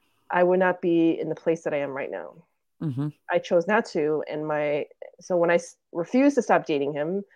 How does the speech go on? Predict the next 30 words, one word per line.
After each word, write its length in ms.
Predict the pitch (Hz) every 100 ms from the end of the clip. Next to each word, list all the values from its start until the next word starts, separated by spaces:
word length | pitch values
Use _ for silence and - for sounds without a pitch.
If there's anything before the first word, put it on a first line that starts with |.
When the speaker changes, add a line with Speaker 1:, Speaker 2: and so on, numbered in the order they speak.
| _ -
Speaker 1:
my 120 | 165
dad 480 | 170 165 165 165 165 - _ _ _ _ _ _
stopped 340 | - 185 170
talking 360 | - 226 233 170
to 100 | 170
me 120 | 160
for 120 | 151 143
six 320 | - 175 -
months. 280 | 156 131 139
I 40 |
was 120 | 143
still 160 | - 175
living 180 | 185 185
at 100 | 185
home, 320 | 143 151 151
and 140 | 147
you 60 | 160
know 140 | 160 - - -
h-, 60 | 185 -
how 260 | - 170 _ _ _ _ -
awkward 380 | 165 151 156 151
that 120 | 147
is. 360 | 143 156 - - _ -
Speaker 2:
Oh, 180 | 151 143
Speaker 1:
So 20 |
Speaker 2:
yeah. 240 | 143 143 143 - _ -
Speaker 1:
my 80 | 165
husband 580 | 185 180 180 170 165 - - _ _
said, 340 | - - 151
uh, 120 | -